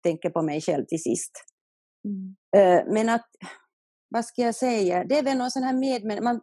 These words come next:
Speaker 1: ändå tror på människan. På något vis så tror man att det finns något gott. Och nu är det väl kanske, tänker, ju mer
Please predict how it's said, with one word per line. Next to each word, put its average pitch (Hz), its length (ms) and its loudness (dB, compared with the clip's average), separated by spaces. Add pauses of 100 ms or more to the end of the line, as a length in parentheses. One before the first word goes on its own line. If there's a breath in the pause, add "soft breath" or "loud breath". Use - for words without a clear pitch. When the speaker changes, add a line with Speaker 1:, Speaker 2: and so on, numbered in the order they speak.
Speaker 1:
ändå 247 220 0
tror 240 420 0
på 190 220 2
människan. 170 680 -2 (640)
På 208 60 -2
något 202 180 0
vis 175 240 4
så 196 80 -2
tror 202 300 0
man 175 140 0
att 180 120 -2
det 180 120 -2
finns 175 360 -4
något 165 140 0
gott. 165 240 4 (880)
Och 233 80 8
nu 233 60 10
är 254 140 8
det 226 100 6
väl 208 180 4
kanske, 196 560 0 (960)
tänker, 196 560 0 (760)
ju 208 160 6
mer 208 680 4